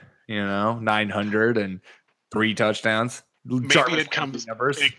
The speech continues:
Speaker 2: it comes out that Amari Cooper and Julio Jones went on vacation together to, like, Venezuela and caught this horrible touchdown
Speaker 1: God,
Speaker 2: allergy
Speaker 1: that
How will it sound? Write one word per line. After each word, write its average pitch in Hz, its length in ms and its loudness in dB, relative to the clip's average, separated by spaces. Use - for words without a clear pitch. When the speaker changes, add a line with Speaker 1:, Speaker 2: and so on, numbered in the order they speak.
Speaker 2:
it 156 160 2
comes 143 300 0
out 143 200 2
that 135 100 0
Amari 135 340 4
Cooper 139 400 0
and 120 80 -2
Julio 135 380 -2
Jones 123 360 0
went 120 120 -4
on 120 120 -2
vacation 127 540 0
together 113 420 -2
to, 117 140 -6
like, 113 180 -4
Venezuela 123 760 0
and 113 160 -6
caught 120 220 0
this - 160 0
horrible 135 600 2
touchdown 117 840 0
Speaker 1:
God, - 100 -12
Speaker 2:
allergy 117 680 2
Speaker 1:
that - 60 -14